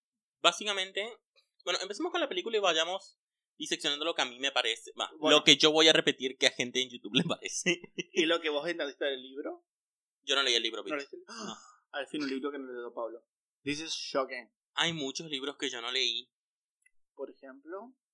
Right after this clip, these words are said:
Speaker 2: la Biblia. <laughs>
Speaker 1: Bitch, me leí la Biblia, ¿ok? Al,
Speaker 2: Era
Speaker 1: hubo un
Speaker 2: un
Speaker 1: momento en
Speaker 2: chiste.
Speaker 1: que fui católico. Y gracias a eso puedo decir, bitch,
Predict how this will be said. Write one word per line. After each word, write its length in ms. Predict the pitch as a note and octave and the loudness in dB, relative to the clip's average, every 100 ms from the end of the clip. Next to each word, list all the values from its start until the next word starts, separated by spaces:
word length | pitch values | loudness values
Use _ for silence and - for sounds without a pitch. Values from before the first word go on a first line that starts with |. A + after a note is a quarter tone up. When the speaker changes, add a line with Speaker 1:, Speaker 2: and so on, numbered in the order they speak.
| _ | _
Speaker 2:
la 100 | - | -20
Biblia. 220 | B2 _ _ _ _ _ _ _ - | _ _ _ _ _ _ _ _ -10
<laughs> 180 | - - - - - _ _ _ | -6 -6 -8 -20 -20 _ _ _
Speaker 1:
Bitch, 360 | D#3 G#3 C4+ - | 2 4 2 0
me 100 | F3 | 2
leí 200 | F3 E3 | 2 4
la 100 | F3 | 2
Biblia, 480 | D#3 C#3+ C3 B2 A#2+ G#2+ | 2 -2 -2 -2 -2 -4
¿ok? 160 | C3+ C#3 D3+ - | -2 4 4 4
Al, 160 | D3+ D#3+ G3 | 4 4 6
Speaker 2:
Era 120 | G#3+ | 6
Speaker 1:
hubo 80 | G3+ | 6
un 60 | |
Speaker 2:
un 60 | F#3+ | 4
Speaker 1:
momento 320 | E3+ E3 E3 | 2 2 2
en 60 | F3+ E3+ | 2 2
Speaker 2:
chiste. 300 | E3 D3 - | 2 2 0
Speaker 1:
que 60 | - | -8
fui 180 | C#3+ C#3 | -4 -2
católico. 600 | C#3 - A#2 A#2 - _ _ _ _ _ _ | -4 -4 -6 -6 -14 _ _ _ _ _ _
Y 100 | D3+ | 2
gracias 280 | D3 D3 E3 | 4 4 6
a 60 | |
eso 220 | D#3+ E3+ D#3 | 4 2 0
puedo 160 | D#3 | 4
decir, 580 | D3+ D3 - C#3+ E3 - _ _ _ _ _ _ _ _ _ _ _ - | 4 2 0 0 0 -4 _ _ _ _ _ _ _ _ _ _ _ -8
bitch, 800 | G#2 G#2+ G#2+ G#2+ G#2+ - - | -6 -4 -6 -10 -14 -14 -16